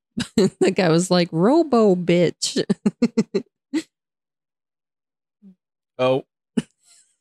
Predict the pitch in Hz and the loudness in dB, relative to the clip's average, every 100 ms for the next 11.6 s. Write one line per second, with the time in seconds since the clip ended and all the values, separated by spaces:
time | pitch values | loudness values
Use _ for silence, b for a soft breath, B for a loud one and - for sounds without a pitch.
0 | _ _ _ _ _ _ _ _ _ 127 | _ _ _ _ _ _ _ _ _ -2
1 | 131 - 147 - - 262 - 247 123 135 | -2 0 -2 -2 -6 -8 -4 -2 0 0
2 | 170 151 131 135 131 117 110 107 117 120 | 0 2 2 2 -2 -2 -4 -4 -6 -6
3 | 131 139 147 - 139 120 113 117 113 - | -2 0 0 -2 -2 0 0 -2 -2 -4
4 | - 90 101 104 101 95 95 92 95 104 | -10 -8 -8 -6 -6 -8 -10 -14 -10 -8
5 | 98 110 104 95 - 98 101 110 208 185 | -6 -6 -8 -10 -8 -8 -4 -2 2 2
6 | 160 - 160 196 226 233 - 269 240 - | 0 -2 -2 0 0 -2 -4 -2 -2 -4
7 | 196 226 208 202 202 202 - 156 151 156 | -2 0 0 -2 -2 -4 -2 -2 -2 0
8 | 170 165 - 175 165 156 147 143 139 143 | 0 -2 -4 -2 0 2 2 0 0 0
9 | 156 165 165 175 175 180 - 160 143 - | 0 2 2 2 2 0 -2 -2 -2 -4
10 | _ 185 185 190 220 220 170 135 143 143 | _ -2 -2 0 -4 0 -2 0 0 0
11 | 147 147 143 - 139 | 2 0 -2 -4 -6